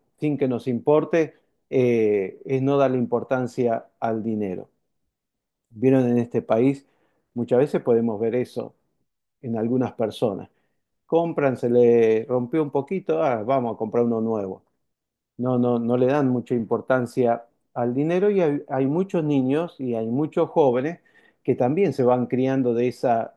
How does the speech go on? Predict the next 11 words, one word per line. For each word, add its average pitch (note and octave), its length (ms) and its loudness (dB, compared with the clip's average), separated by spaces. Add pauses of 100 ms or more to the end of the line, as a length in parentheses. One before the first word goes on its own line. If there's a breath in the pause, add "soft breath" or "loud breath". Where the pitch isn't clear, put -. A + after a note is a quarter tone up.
de B2+ 180 -4
esa A#2+ 200 -2
manera. G#2+ 500 -2 (440)
En A#2+ 180 0
este C3 240 2
país D3 460 2
donde, B2 600 0 (260)
sobre B2 300 -2
todo C3+ 240 2
en B2 80 -2
Navidad, C3 600 0